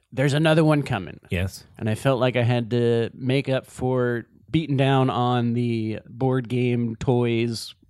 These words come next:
Speaker 1: movies we were talking about last
Speaker 2: Mm-hmm.
Speaker 1: time. Because this one looks awesome. And they're making a movie about Tetris.
Speaker 2: Right. And <laughs> yes. And at first you're like, "What are they doing?"
Speaker 1: <laughs>
Speaker 2: But it's, like, literally about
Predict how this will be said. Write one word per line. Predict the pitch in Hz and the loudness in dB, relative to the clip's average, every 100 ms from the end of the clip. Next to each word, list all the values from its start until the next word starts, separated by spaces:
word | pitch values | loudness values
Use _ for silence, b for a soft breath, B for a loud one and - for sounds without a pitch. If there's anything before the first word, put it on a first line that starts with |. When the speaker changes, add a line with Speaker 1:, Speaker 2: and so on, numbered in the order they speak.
| - | 0
Speaker 1:
movies | 139 127 120 | 2 4 2
we | 110 | 2
were | 113 | 2
talking | 123 107 | 2 2
about | 107 85 | 0 0
last | 113 117 | 2 2
Speaker 2:
Mm-hmm. | 123 | 2
Speaker 1:
time. | - - B B B B B | 0 -4 B B B B B
Because | - 123 117 | -8 -4 0
this | 165 - | 0 2
one | 117 113 | 2 0
looks | - - | 0 -2
awesome. | - 120 - - - | -2 -2 -4 -12 -6
And | 120 | -2
they're | |
making | 120 135 170 | 0 2 4
a | |
movie | 147 127 117 120 | 4 4 2 -2
about | 120 113 - | -4 -4 -6
Tetris. | - - - - - - | -10 -10 -12 -14 -14 0
Speaker 2:
Right. | 113 117 73 - - - | 4 4 2 -10 -16 -4
And | 117 113 107 98 - _ | -2 0 -2 -6 -12 _
<laughs> | - 131 117 - 240 - 254 233 - 226 139 - _ | 0 0 2 2 4 4 4 4 4 4 2 -2 _
yes. | 123 117 101 - - B B B B B B 139 | 0 2 0 -6 -16 B B B B B B -4
And | 143 143 | 0 0
at | 135 | 2
first | 165 165 - | 2 2 2
you're | 156 | 2
like, | 127 113 - - - | 4 4 2 -8 -4
"What | 143 156 | 0 2
are | 170 | 2
they | 160 143 139 | 4 2 2
doing?" | 123 156 165 175 135 110 98 90 127 | 2 4 6 6 6 6 4 2 2
Speaker 1:
<laughs> | |
Speaker 2:
But | 131 127 | 4 4
it's, | 120 - | 4 2
like, | 131 110 | 2 0
literally | 120 107 107 110 143 139 117 101 95 87 82 - - | -4 -2 2 4 6 6 6 4 2 -2 -6 -14 -8
about | 101 90 95 87 82 - | -6 -2 -2 0 -4 -10